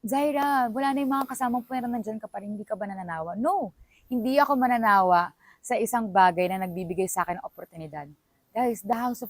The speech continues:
Collab is a house of opportunities. Na kung saan na nandyan na. It's up to you na lang if you're gonna take it or not.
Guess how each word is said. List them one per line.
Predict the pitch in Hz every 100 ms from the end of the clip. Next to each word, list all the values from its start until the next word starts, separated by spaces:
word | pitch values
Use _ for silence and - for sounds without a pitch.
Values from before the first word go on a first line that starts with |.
| -
Collab | 208 208
is | 208 214
a |
house | 185 202
of | 202
opportunities. | - - - 175 170 - - - - - _
Na | 254
kung | 311 285
saan | 285 254
na | 277
nandyan | 294 254 262 233
na. | 214 170 - _ - -
It's | 269 -
up | 254 240
to | 262
you | 254
na | 247
lang | 240
if | 277 233
you're | 226
gonna | 233 233
take | 226 214
it | 220 -
or | 190 170
not. | 165